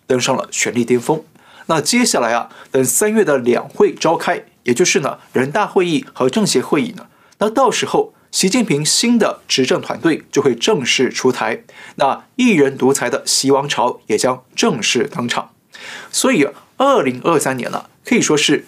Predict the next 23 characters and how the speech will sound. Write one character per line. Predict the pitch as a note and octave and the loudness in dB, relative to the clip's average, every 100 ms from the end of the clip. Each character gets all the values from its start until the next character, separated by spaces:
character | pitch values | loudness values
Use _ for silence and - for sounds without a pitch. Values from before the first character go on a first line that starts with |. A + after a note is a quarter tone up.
| - | -4
习 | - - - G#2+ | -2 -2 -4 -6
帝 | C#3+ G#3+ C3+ | -2 -2 0
元 | - - | -4 -10
年。 | - - - _ _ _ - - - | -10 -12 -16 _ _ _ -20 -20 -2
不 | A#3+ | 2
过 | C#4+ | 4
呢， | G3+ A#2+ - - | 2 -4 -8 -8
我 | |
们 | B2 B2 _ | -6 -6 _
必 | - D#3+ | 0 0
须 | A2+ - | 2 0
说 | A#2+ - A#2+ | -2 0 0
啊， | A#2 - - - - | -2 -6 -20 -20 -10
习 | - - F3+ | -4 -2 0
帝 | G3+ B3 | 0 2
元 | D3+ C#3+ | 4 4
年 | C3 C3 - | 2 0 -4
表 | - | -2
面 | B2 | 0
上 | D3 D#3 | 0 -2
看 | - D3+ | -2 -4
起 | - | -4
来 | - | -4